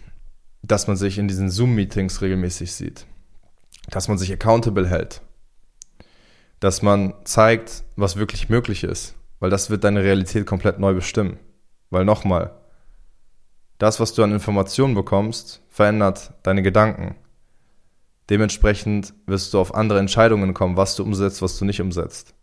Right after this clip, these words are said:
Und dementsprechend wirst du auf neue Ergebnisse kommen, wenn du gute Entscheidungen triffst. Und selbst wenn du keine guten Entscheidungen triffst, machst du Fehler,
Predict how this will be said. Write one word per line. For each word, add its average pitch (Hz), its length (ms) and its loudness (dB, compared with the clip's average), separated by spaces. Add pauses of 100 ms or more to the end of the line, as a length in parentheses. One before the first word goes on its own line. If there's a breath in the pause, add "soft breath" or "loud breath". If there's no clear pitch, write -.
(440)
Und 92 100 -6
dementsprechend 98 460 0
wirst 98 180 -4
du 95 60 0
auf 90 100 -4
neue 98 140 2
Ergebnisse 95 480 -2
kommen, 87 220 -4
wenn 87 100 -4
du 90 80 -4
gute 95 200 -6
Entscheidungen 90 480 0
triffst. - 440 -10 (720)
Und 98 80 -4
selbst 104 160 2
wenn 107 80 -2
du 101 60 -2
keine 143 280 2
guten 104 160 -2
Entscheidungen 98 400 2
triffst, - 540 -6 (600)
machst 95 220 -4
du - 60 -6
Fehler, 113 560 2